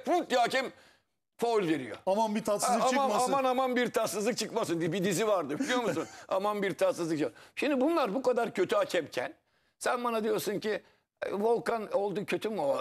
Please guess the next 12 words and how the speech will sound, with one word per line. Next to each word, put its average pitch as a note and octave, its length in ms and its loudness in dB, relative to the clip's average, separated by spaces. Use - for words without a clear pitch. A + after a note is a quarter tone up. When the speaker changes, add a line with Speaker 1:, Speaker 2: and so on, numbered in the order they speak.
Speaker 1:
Keşke F3 320 -2
olsaydı." A2+ 440 -2
Fark D3+ 360 -4
etmez. - 640 -4
Speaker 2:
Anladım. F3 260 2
Speaker 1:
Fark - 200 -2
etmez. G3+ 680 0
Onun B3 200 0
için G3 200 0
ben F#3 140 4
yıllardır D#3 520 0
bağırıyorum. C#3+ 540 0